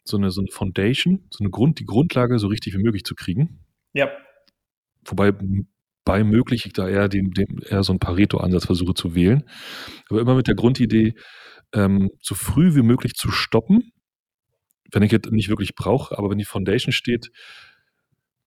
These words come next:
Speaker 1: hm, das ist jetzt, jetzt hab ich mich ein bisschen im Kreis gedreht. Also, die Foundation zu bauen,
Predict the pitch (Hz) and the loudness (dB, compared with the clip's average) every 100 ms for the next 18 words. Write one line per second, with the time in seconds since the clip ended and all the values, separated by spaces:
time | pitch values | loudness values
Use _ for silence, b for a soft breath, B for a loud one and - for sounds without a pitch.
0 | _ 240 _ 107 90 67 b b b b | _ -20 _ -10 -10 -10 b b b b
1 | - 98 - 90 - - - - 92 90 | -8 -6 -4 -4 -6 -12 -12 -10 -6 -4
2 | 95 85 85 - 87 - 87 85 - _ | -4 -4 -4 -2 -2 -2 -4 -4 -4 _
3 | b b b _ - 95 90 80 _ _ | b b b _ -2 0 0 -4 _ _
4 | _ _ _ _ _ _ _ _ 107 - | _ _ _ _ _ _ _ _ -6 0
5 | 98 107 135 160 - 104 104 135 156 | 2 4 4 2 2 6 6 6 2